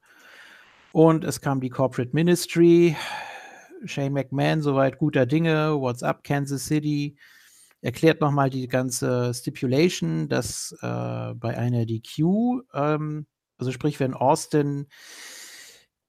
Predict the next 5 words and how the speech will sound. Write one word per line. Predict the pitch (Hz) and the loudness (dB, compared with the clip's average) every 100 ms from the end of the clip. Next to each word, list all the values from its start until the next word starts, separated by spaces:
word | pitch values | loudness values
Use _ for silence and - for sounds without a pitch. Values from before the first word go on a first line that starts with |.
| _ | _
Shane | - 156 151 | 0 2 4
McMahon | 143 131 147 151 151 135 - | 0 2 2 2 0 -4 -4
in | 214 170 | 0 4
irgendeiner | 185 185 147 151 147 | 4 4 0 2 2
Form | 135 - 135 139 139 | 0 2 2 2 0